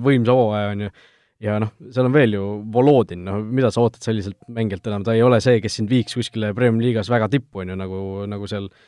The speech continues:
äh, Leegion ise ootab ilmselt. Ja, ja noh,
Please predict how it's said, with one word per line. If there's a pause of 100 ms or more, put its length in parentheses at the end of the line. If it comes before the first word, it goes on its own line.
(320)
äh,
Leegion (100)
ise
ootab
ilmselt. (480)
Ja, (180)
ja
noh,